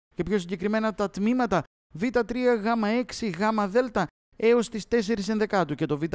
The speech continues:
πέντε έως τις πέντε Ενδεκάτου. Έως τις τέσσερις Ενδεκάτου αναστέλλεται επίσης η λειτουργία του τμήματος Α δύο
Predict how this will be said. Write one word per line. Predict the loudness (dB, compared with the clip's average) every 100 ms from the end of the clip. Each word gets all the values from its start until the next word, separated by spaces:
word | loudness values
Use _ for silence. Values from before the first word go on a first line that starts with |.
| -2
πέντε | -2 0
έως | 0 0
τις | -4
πέντε | -2 0 0
Ενδεκάτου. | -2 0 2 2 0 -4 _ _ _ -2
Έως | 0 0
τις | -2
τέσσερις | -4 -2 -2 -2
Ενδεκάτου | -2 0 0 0
αναστέλλεται | -4 -2 -2 0 -4
επίσης | -4 -6
η |
λειτουργία | -8 -6 -4 -2 -4
του | -4
τμήματος | -4 -2 -2 -2
Α | -2 -2 -4
δύο | -2 0 0